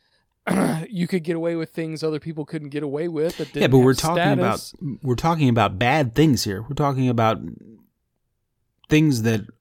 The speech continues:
Speaker 2: are considerably worse than, than sleeping with underage girls and housing a bunch of guns. And those things are pretty bad. So we're talking about considerably worse things.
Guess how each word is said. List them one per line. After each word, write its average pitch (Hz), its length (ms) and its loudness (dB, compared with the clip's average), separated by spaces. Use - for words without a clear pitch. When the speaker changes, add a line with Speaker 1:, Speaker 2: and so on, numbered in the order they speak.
Speaker 2:
are 117 200 0
considerably 123 680 2
worse 101 460 -2
than, 98 560 -4
than 104 220 0
sleeping 107 400 0
with 101 140 0
underage 98 540 -2
girls - 460 -6
and 104 400 2
housing 117 400 2
a 104 40 2
bunch 101 220 -2
of 95 140 -8
guns. 92 420 -4
And 107 260 2
those 143 200 4
things 127 200 4
are 123 60 2
pretty 127 220 4
bad. 139 360 0
So - 160 4
we're 123 120 6
talking 139 320 2
about 101 360 2
considerably 113 640 2
worse 92 220 -6
things. - 360 -14